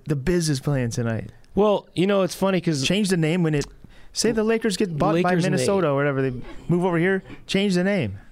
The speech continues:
Speaker 1: People get used to it.
Speaker 2: The Lakers in the eighties were called the Showtime Lakers, you know?
Speaker 1: Well, that was probably just a nickname.
Speaker 2: It was, yeah. You know what's, I don't understand, we've pr-, talked about this probably already, but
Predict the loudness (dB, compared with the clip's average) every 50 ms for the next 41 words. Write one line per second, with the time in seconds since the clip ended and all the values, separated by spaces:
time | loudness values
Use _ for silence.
0 | -16 -8 -4 -2 0 0 0 0 0 0 -2 -2 0 0 0 0 0 -2 -6 -8
1 | -4 -2 0 2 2 0 0 0 0 0 0 0 2 2 2 2 2 0 0 0
2 | 0 0 0 0 -2 -2 0 -2 -2 0 -2 -2 -2 -2 -2 -2 -2 -4 -4 -6
3 | -8 -8 -8 -8 -10 -10 -10 -10 -10 -10 -10 -12 -12 -16 -20 -20 _ _ -20 -20
4 | -20 -20 -20 -20 -20 -20 -20 -20 -20 -20 -20 -12 -4 -2 -2 0 0 -2 -2 -2
5 | -2 -4 -4 -6 -6 -4 -4 -4 -4 -4 -4 -4 -4 -6 -8 -8 -4 -2 0 0
6 | 2 2 0 0 0 0 0 0 0 0 -2 -6 -8 -12 -10 -8 -6 -2 0 2
7 | 2 2 0 -2 -4 -10 -10 -16 -16 -8 -4 -2 0 0 0 0 0 0 -2 -2
8 | 0 0 0 -2 -2 -4 -6 -8 -6 -2 -2 -2 -2 0 -2 -2 -2 -2 -4 -2
9 | -2 0 0 0 0 0 0 0 0 0 0 -2 -2 -2